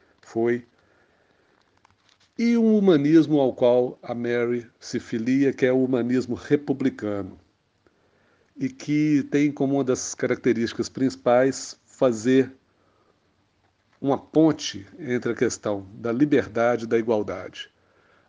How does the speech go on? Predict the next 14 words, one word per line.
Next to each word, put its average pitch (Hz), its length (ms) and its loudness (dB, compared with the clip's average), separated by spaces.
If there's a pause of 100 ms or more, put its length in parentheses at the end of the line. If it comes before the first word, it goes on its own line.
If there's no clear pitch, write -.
A 120 60 -8
liberdade 123 680 0
para 127 100 -10
os 117 80 -6
republicanos 123 720 -4
não 143 160 0
é 160 80 2
aquela 139 300 0
mesma 123 320 -2
liberdade 104 800 -4 (540)
dos 131 200 -4
liberais, 113 580 0
por - 160 -10
exemplo, 101 500 -8